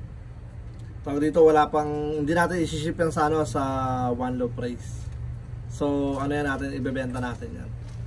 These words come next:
Alright, tapos ito. Ayun, oh, dalawang red natin. Red check, pero yaya yung, ano, nila.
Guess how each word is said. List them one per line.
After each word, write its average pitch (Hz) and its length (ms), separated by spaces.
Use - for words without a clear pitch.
Alright, 151 560
tapos 170 400
ito. 208 400
Ayun, 143 320
oh, 175 160
dalawang 147 400
red 147 240
natin. 151 480
Red 143 320
check, 190 240
pero 156 480
yaya 147 480
yung, 151 160
ano, 151 160
nila. 147 320